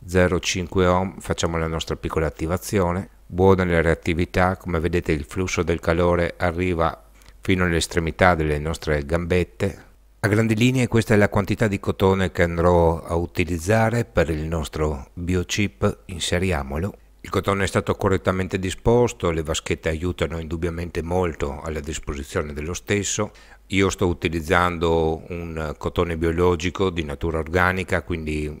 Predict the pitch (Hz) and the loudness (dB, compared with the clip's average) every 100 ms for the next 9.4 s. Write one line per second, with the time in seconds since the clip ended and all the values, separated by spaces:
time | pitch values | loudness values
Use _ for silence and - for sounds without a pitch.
0 | - 98 82 71 87 101 - - _ - | 0 2 2 0 -2 -2 -4 -20 _ 2
1 | 92 90 80 85 82 98 - 82 80 78 | 6 6 4 0 -2 -2 2 2 4 0
2 | 76 73 90 82 - 87 78 71 67 - | 0 -4 -4 -4 -4 -6 -4 -4 -6 -8
3 | 53 - - - - - - - 98 110 | -8 -8 -10 -14 -20 -12 -2 0 2 2
4 | 110 107 107 104 98 - - 110 113 98 | 4 6 8 6 4 -8 -6 -2 0 0
5 | 113 113 120 120 120 110 - 110 110 120 | -2 0 -2 0 2 2 0 -2 0 0
6 | 131 - 143 - - - 92 90 90 85 | 0 0 0 -2 -20 -16 -8 -4 -4 -4
7 | - 90 92 101 - 104 101 101 104 - | -6 -6 -6 -6 0 0 0 -4 -6 -10
8 | - 85 80 73 - 76 71 73 87 - | -8 -4 -4 -4 -6 -6 -4 -2 -4 -4
9 | 104 98 95 101 | -4 -2 -4 -10